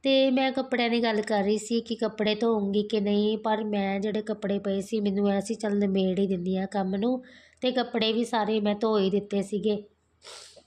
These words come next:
ਉਸ ਤੋਂ ਬਾਅਦ ਮੈਂ ਹੁਣ ਨਹਾ ਕੇ ਆ ਗਈ ਸੀ ਤੇ ਨਿਮਰਤ ਨੂੰ ਨਵਾ ਕੇ ਹੁਣ ਪਾਉਂਦੀ ਹਾਂ, ਕਿਉਂਕਿ ਮੇਰੇ ਮਗਰ ਮਗਰ ਫਿਰੀ ਜਾਂਦੀ ਹੈ, "ਮੰਮਾ, ਗੋਦੀ ਚੱਕ ਲਓ, ਗੋਦੀ ਚੱਕ ਲਓ।" ਤੇ ਮੈਂ ਕਿਹਾ, "ਚਲੋ, ਹੁਣ ਮੈਂ ਤੈਨੂੰ ਪਾਉਂਦੀ ਹਾਂ।"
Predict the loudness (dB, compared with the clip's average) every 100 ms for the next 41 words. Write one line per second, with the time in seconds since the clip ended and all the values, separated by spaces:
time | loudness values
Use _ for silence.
0 | _ _ _ -20 -18 -16 -14 -14 -14 -6
1 | -4 -2 0 0 2 0 0 2 2 2
2 | 0 0 -2 0 0 -2 -2 -2 0 0
3 | 0 0 -2 -2 -2 0 -2 -2 -2 -2
4 | -2 -2 -2 0 0 0 0 0 0 2
5 | 2 0 0 0 0 0 -2 -2 -2 0
6 | 2 0 0 0 0 -2 -2 -2 0 0
7 | 0 -4 -4 -2 0 0 0 -2 -4 -8
8 | -4 -4 -6 -12 -20 -20 _ _ -4 -2
9 | -2 -2 -4 -2 0 0 0 -2 -4 -6
10 | -8 -6 -8 -4 -4 -6